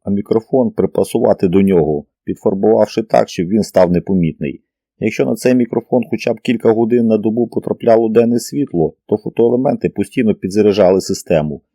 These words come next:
Такі жучки могли служити вічно. «А спосіб прийому?» — поцікавився Коле. Агент показав на ізольований дріт, що відходить від процесора. Він тягнувся вгору по стіні і зникав у маленькій дірці в даху. «Прості радіохвилі,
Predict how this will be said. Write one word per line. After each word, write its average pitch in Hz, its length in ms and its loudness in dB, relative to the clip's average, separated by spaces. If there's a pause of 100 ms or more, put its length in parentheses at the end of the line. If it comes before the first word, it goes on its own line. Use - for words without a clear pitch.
(220)
Такі - 280 -6
жучки 90 420 -4
могли 101 300 0
служити 104 480 -2
вічно. 85 460 -4 (1000)
«А 110 100 0
спосіб 117 420 2
прийому?» — 104 460 6 (100)
поцікавився 127 600 2
Коле. 131 340 2 (1040)
Агент - 420 -2
показав 107 480 2
на 98 100 2
ізольований 95 600 2
дріт, 110 240 0
що - 160 -4
відходить 85 480 0
від 85 120 -2
процесора. 78 720 -2 (400)
Він 131 160 -4
тягнувся 113 480 0
вгору 104 360 4
по 101 160 -4
стіні 113 360 0
і - 160 -8
зникав 95 420 0
у 87 40 0
маленькій 90 480 0
дірці 85 380 -2
в 76 60 -10
даху. 82 420 -2 (480)
«Прості - 400 0
радіохвилі, 117 880 4